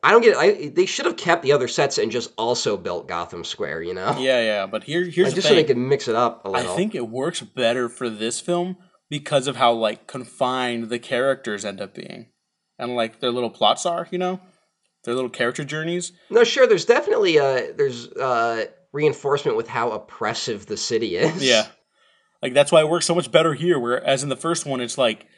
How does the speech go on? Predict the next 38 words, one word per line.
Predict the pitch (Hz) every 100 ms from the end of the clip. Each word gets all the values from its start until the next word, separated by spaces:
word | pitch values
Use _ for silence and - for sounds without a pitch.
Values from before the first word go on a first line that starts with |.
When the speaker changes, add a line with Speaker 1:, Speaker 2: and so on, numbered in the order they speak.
| -
Speaker 2:
isn't | 139 143 117
Gotham | 120 110 120 127
just, | 117 -
like, | 117 104 -
wacky | 123 123 120 117 120 143 139
and | 127 110
cool | - 151 135 135
and | 117
Tim | 117 139
Burton-y? | 123 131 139 139 143
Speaker 1:
It | 175 170
doesn't | 214 220 214 180 131
get | 160 156
to, | 160
like, | 143 131 123
you | 131
know, | 117
Bl-, | 104 113
Blade | 104 104 101 110 113
Runner | 104 104 98
levels | 90 95 90 95 80 76 -
of | - 98 90 _
production | - 101 95 -
design, | 87 85 82 76 147 -
Speaker 2:
Oh, | 127
God, | 113 113
Speaker 1:
you | 107
know? | 110 135
Speaker 2:
no. | 117
No, | -
no, | -
no. | - - _ _
Speaker 1:
Like, | 104 98 98 101 _ -
or | 135
even | 147 139
this, | 120 113
I | 110 127
think, | 156